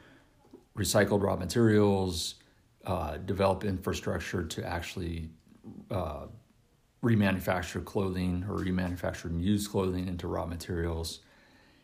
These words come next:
and find more, less energy intensive ways to manufacture their fabrics and manage, manufacture their products. It would also help if things were more locally produced,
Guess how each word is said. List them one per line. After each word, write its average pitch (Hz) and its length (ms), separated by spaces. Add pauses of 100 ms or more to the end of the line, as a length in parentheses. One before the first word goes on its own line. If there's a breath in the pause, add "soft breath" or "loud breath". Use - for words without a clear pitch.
(120 soft breath)
and 85 360
find 95 260
more, 87 460 (500 soft breath)
less 104 280
energy 92 340
intensive 85 500
ways 82 240
to - 140
manufacture 82 680
their 82 180
fabrics 82 540
and 90 80
manage, 78 460
manufacture 85 580
their 82 80
products. 82 560 (540 soft breath)
It 104 60
would 104 100
also 98 320
help 92 240
if 82 300 (220)
things 90 440
were 87 240
more 82 240
locally 101 420
produced, 98 680